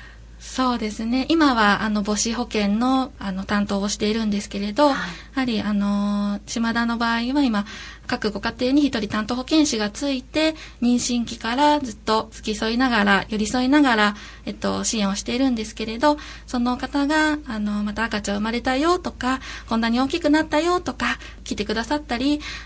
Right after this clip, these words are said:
Speaker 1: あの、いろんな困ったこととかを、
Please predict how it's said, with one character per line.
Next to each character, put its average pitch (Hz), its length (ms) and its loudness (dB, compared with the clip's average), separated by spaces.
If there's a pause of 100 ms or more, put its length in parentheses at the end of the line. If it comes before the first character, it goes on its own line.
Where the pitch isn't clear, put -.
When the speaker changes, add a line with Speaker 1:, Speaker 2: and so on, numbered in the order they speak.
(100)
Speaker 1:
あ 214 100 -4
の、 202 400 -2
い 214 80 -2
ろ 214 140 2
ん 214 100 0
な 214 240 2 (300)
困 208 200 2
っ 208 60 0
た 202 120 -2
こ 208 120 -6
と 269 120 0
と 226 120 -4
か 220 220 2
を、 269 240 4